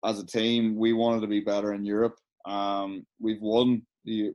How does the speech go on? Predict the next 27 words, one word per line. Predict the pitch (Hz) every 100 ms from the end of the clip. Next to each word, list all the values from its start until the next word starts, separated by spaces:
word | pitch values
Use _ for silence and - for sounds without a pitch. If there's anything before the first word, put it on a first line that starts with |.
| -
Premiership, | 107 104 101 104 98 _ -
but | 110
we've | 120
only | 120
won | 113 110
it | 92
once. | 104 120 - -
We | - 107
haven't | 113 107
won | 104 107 101
it | - - _ _ 110
two |
or | 104
three | 110 107
times. | 110 120 120 120 - _ _ _ -
Um, | 110 104 104 101 101 - _ _ _ -
you | 107
know, | 107 104 101 104 - -
we | 107 107 107 104 101 101 104 - _ _ _ _
have | 123 113 -
to | 107
achieve | - 113 110
better. | 101 104 123
We | 113 107
still | - 117 107
feel | - 104 104
we're, | 104 101 98